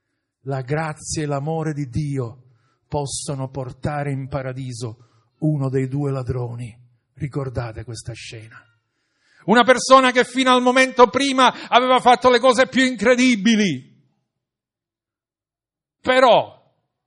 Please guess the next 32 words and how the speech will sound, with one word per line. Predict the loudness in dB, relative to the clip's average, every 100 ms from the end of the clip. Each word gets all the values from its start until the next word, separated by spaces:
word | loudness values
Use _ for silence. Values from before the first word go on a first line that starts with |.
| _ _ _
nel | -4 -2 -2
male | -2 0 -2 -4 -4
non | -4 -4
ci | -8
stava | -4 -4 -4
bene, | -6 -8 -10 -20 _ _ _ _ _ _ -12
sbagliava, | 0 2 4 4 2 -2 -6 -10 _ _
però | -4 0 0
forse | 2 -2 -2 -4
dentro | -2 -2 -4
diceva: | -6 -4 -2 0 0
"Ah, |
se | -4 -8
ci | -12
fosse | 0 0 0 -6
qualcuno | 0 2 2 -2 0 0
che | -2
mi | -2
potesse | -2 0 -2 0 -2
liberare, | 0 0 2 2 2 -2 -10 -4
ah, | 2 2
se, | 2 -2 -2 -14 -10
ma | -2
io | -2
sono | 0 0
costretto", | 0 -4 0 4 4 2
poi | -2 -2
magari | 0 0 2
razionalizzava | 0 0 -2 -2 -4 -6 -2 2 2
pure: | 2 0
"Eh, | 0
bisogna | -2 -4 -6 -4